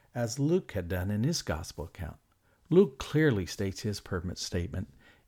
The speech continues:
in verses one through four of chapter one. He writes, "Inasmuch as we have undertaken to compile an account of the things accomplished among us,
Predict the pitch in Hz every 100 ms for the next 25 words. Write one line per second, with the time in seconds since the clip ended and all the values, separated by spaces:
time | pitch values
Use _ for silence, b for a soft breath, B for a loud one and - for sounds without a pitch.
0 | - 87 90 90 - 87 - 95 90 85
1 | - 107 87 - 90 85 90 90 113 87
2 | 85 85 90 - - 147 131 - 120 -
3 | 98 104 107 107 101 92 98 95 - 120
4 | 127 - 87 92 - 95 - 127 110 92
5 | 92 - 123 98 90 87 - 117 101 -
6 | - - 107 - 87 - 82 101 139 82
7 | 90 -